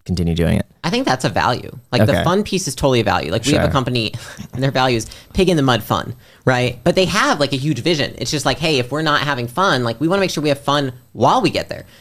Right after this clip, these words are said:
Speaker 2: Values are basically constraints of how you get to the vision.
Speaker 1: Hmm.
Speaker 2: So it's like, we can get to a billion dollar company or make this, you know, somehow turn it into a billion dollar company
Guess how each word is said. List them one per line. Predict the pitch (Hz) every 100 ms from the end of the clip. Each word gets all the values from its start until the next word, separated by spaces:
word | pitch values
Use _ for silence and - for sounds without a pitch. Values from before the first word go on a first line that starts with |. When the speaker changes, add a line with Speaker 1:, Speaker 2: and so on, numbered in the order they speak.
| -
Speaker 2:
Values | 147 220 262
are | 196
basically | 165 - 143
constraints | - 135 123 - 139 175 120 - -
of | 113
how | - - 160
you | 139
get | 120 -
to | 107
the |
vision. | 104 104 - - -
Speaker 1:
Hmm. | 110 87 - -
Speaker 2:
So | 165
it's | 165
like, | 151 - - -
we | 131 208
can | 208 196 165 147
get | 143 156
to | - 143
a |
billion | 98 135 156 135
dollar | 123 117
company | 127 165 127
or | 110
make | 123 -
this, | 131 -
you | 123
know, | 110
somehow | - 190 151 123
turn | 147 165
it |
into | 131 117
a |
billion | 139 131
dollar | 107 107
company | 214 262 127